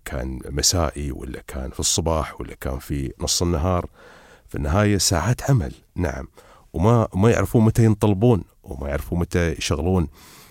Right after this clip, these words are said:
ال-، ال-، الونان في سيارة الإسعاف، ومتى، آه، يهن-، يهم الندى بشكل عاجل وفوري بالتحرك إلى، آه، موقع معين الحقيقة في الأمارة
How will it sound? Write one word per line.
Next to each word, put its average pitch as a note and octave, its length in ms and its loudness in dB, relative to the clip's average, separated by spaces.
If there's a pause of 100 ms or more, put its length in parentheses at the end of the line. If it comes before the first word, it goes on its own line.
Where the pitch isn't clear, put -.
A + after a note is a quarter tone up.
(220)
ال-، C#2+ 200 -4
ال-، C#2 600 -8
الونان F2 520 2
في D2 360 -4
سيارة D#2 360 -2
الإسعاف، D2+ 560 -2
ومتى، C2+ 400 -4 (160)
آه، D2 100 -6
يهن-، D2+ 500 -4
يهم D#2 300 -2
الندى E2+ 340 2
بشكل D2 540 -4
عاجل D#2 420 -2
وفوري C#2+ 500 2
بالتحرك D#2 1300 -2
إلى، D2+ 360 -4 (460)
آه، C#2+ 360 -2
موقع F#2 540 2 (220)
معين D#2+ 560 2
الحقيقة C#2+ 400 -8
في C#2 300 -4
الأمارة D2 500 -2